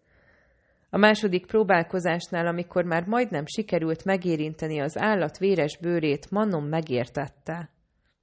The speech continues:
Nem állíthatják meg Kílit, túl nehéz Abraxoshoz képest. De Petrát még megmenthetik.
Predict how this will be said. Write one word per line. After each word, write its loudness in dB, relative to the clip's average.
Nem 6
állíthatják 0
meg -10
Kílit, -8
túl -2
nehéz 0
Abraxoshoz -2
képest. -4
De 4
Petrát 4
még -4
megmenthetik. -6